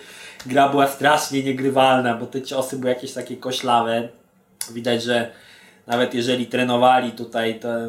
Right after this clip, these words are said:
to taekwondo, to był raczej styl jakiegoś pijanego mistrza niż, e, niż, e, prawdziwy styl walki.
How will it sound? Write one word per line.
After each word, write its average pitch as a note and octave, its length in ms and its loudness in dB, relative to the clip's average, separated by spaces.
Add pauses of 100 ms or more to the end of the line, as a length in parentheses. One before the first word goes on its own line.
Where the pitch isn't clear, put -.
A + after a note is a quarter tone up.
(120)
to - 80 -10
taekwondo, A#2+ 580 -6
to A#2+ 140 -8
był A#2+ 160 -6
raczej A#2 300 -4
styl A#2+ 300 -8
jakiegoś A#2+ 520 -4
pijanego B2+ 520 -4
mistrza B2 560 -4
niż, A#2+ 360 -10 (440)
e, C3 320 -4
niż, C3 300 -2
e, B2+ 220 2
prawdziwy B2+ 520 -2
styl B2+ 280 -4
walki. B2 520 2